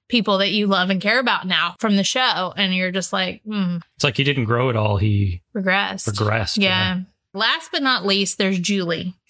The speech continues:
Speaker 2: Julie.
Speaker 1: So Julie, I'm gonna h-, try real hard not to let my Southern accent come through as I talk about
Speaker 2: Julie.
Speaker 1: Julie. She's the youngest. She was nineteen at the time. And she's the only one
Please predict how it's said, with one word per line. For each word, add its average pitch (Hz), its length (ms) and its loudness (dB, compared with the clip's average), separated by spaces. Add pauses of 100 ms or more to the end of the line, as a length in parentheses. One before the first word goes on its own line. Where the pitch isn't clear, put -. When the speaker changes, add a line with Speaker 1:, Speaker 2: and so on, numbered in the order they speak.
Speaker 2:
Julie. 170 720 -2 (160)
Speaker 1:
So 214 180 0
Julie, 233 840 0 (280)
I'm 202 140 2
gonna 196 160 2
h-, 214 200 -4 (220)
try 233 160 0
real 240 240 0
hard 269 200 0
not 202 380 -2
to 240 100 0
let 208 220 2
my 208 120 2
Southern 202 400 2
accent 196 360 0
come 190 180 0
through 190 220 0
as 175 100 -4
I 165 80 -2
talk 185 200 -4
about 156 240 0
Speaker 2:
Julie. 151 160 -2
Speaker 1:
Julie. 165 340 -4 (280)
She's 294 220 0
the 381 120 2
youngest. 214 460 2
She 262 100 2
was 214 140 2
nineteen 220 540 2
at 175 120 0
the 175 40 -4
time. - 480 -8
And 226 220 2
she's 277 320 2
the 262 160 0
only 262 340 2
one 196 600 0